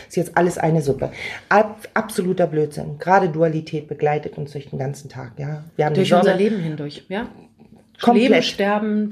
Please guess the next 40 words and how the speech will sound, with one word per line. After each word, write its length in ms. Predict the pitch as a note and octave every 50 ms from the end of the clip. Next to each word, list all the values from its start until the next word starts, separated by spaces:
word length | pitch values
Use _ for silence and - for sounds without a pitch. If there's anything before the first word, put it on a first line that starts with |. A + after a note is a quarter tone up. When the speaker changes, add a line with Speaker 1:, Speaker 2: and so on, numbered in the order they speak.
| -
Speaker 2:
der, 140 | G3+ F#3+ F3+
der 160 | - F#3 F#3
Kreislauf 400 | F3+ - G3 G#3+ A#3+ A#3+ C4 B3+
des 180 | - A3+ G#3 -
Lebens 240 | G3 G3+ G#3 A3 A3
basiert 320 | - G3+ G3 F#3+ G3+ F#3+
darauf, 360 | F#3+ F#3 E3+ E3 D#3 E3+ E3 - - - - - - - - -
wir 80 | - F3+
können 200 | F3+ G3+ G3 G3+
uns 100 | G3 G3
gar 100 | F3 E3+
nicht 160 | E3+ E3 E3
entwickeln, 380 | E3 D#3+ F3 F#3 - G3+ F#3 F3+
wenn 100 | E3+ E3+
es 100 | E3+ E3
dieses 240 | - F3 D#3+ F3
Spannungsfeld 560 | - - - D#3 E3 E3+ E3 - - D#3+ D#3 -
nicht 100 | D#3 -
Speaker 1:
Ganz 160 | F3+ E3+ E3 -
Speaker 2:
gibt. 140 | - D3+ C#3+
Speaker 1:
genau. 160 | C#3 C#3 C#3+ - -
Speaker 2:
Ja? 160 | E3+ G3 A3 G3+ - - -
Speaker 1:
Wenn 120 | - F#3+ F#3+
wir 100 | G3 F#3
jeden 380 | - F#3 D#3+ F#3+ A3+ A#3 G#3+ G#3+
Tag 200 | G#3 G3+ F#3+ F#3
nur 100 | G3+ F3+
Sonne 240 | E3+ F3+ F3+ F#3
hätten, 300 | F3 E3+ F3 E3+ E3+ E3
wäre 140 | E3 D#3+ D3+
alles, 420 | - D#3+ D#3+ D#3 D#3 - - - D3
würden 160 | E3+ E3+ F3
wir 60 | E3
in 80 | D#3+ D#3
der 100 | D3 D3+
Wüste 280 | G3 A3 A3 - G3+
leben, 280 | F#3+ F#3 F#3 F3 F3+ E3
wäre 120 | E3 D3+
alles 180 | D3 D3+ D3 -
verbrannt. 420 | D#3 C#3+ C#3+ C#3 E3 F#3 F3+ F3+